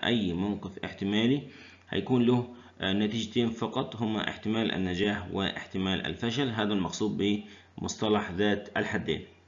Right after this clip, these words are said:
أي موقف احتمالي عشان نطلق عليه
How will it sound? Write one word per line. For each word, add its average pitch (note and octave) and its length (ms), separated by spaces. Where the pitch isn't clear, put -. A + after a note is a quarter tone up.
أي C#3+ 120
موقف D3+ 300
احتمالي B2+ 440
عشان A2 260
نطلق A#2+ 320
عليه G#2 300